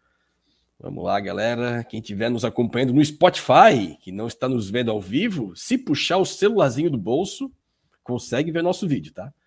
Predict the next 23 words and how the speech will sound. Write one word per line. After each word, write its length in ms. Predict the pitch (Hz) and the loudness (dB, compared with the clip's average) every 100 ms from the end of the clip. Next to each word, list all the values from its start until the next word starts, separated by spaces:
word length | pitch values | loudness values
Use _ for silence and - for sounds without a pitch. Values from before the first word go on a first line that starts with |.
| _ _ _ | _ _ _
Então, 160 | - 104 | -8 -8
pra, 400 | 101 107 104 104 | -4 -2 0 -2
pra 160 | 104 98 | -4 -6
ver 100 | 107 | -6
o 60 | |
campinho 380 | 107 101 113 113 | -6 -8 -6 -6
que 80 | 113 | -6
nós 160 | 110 | -6
vamos 160 | 110 107 | -8 -8
colocar 400 | 117 107 110 110 | -6 -6 -4 -6
aqui. 180 | - - | -6 -14
Então, 200 | - 101 | -12 -10
vou 100 | 101 | -8
botar 180 | 104 98 | -8 -10
aqui, 140 | - | -14
compartilhar 460 | 87 - - 110 117 | -20 -18 -16 -10 -10
a 40 | |
tela. 580 | - 196 208 208 220 214 _ _ _ _ _ - - - - _ _ - | -2 4 6 6 2 -4 _ _ _ _ _ -20 -20 -20 -20 _ _ -14
Tarará. 1200 | 127 113 104 123 175 190 202 202 202 202 202 - | -8 -4 -4 0 2 2 2 2 2 0 -4 -10
Acho 160 | - - | -18 -6
que 80 | 139 | -6
é 20 | |
aqui. 320 | 135 73 | -6 -12